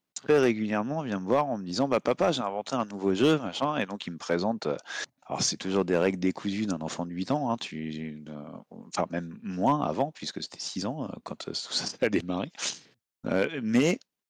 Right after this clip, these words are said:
euh, du coup, on a pris un peu l'habitude, de temps en temps, on se pose, et puis, euh, et puis on essaye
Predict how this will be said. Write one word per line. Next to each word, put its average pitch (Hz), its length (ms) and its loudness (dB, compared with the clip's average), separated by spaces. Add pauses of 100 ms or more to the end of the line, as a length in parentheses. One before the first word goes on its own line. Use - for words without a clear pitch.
euh, 113 840 6
du 107 180 -6
coup, - 160 -8
on 127 360 -2
a 107 100 4
pris 139 240 0
un 123 120 2
peu 143 140 4
l'habitude, 123 500 2
de 117 160 -16
temps 107 240 -2
en 113 80 -2
temps, 147 200 0
on 127 100 -2
se - 80 -6
pose, 143 260 2
et 110 80 4
puis, 104 300 2
euh, 90 560 4
et - 140 -2
puis - 100 -4
on 117 80 0
essaye 151 480 4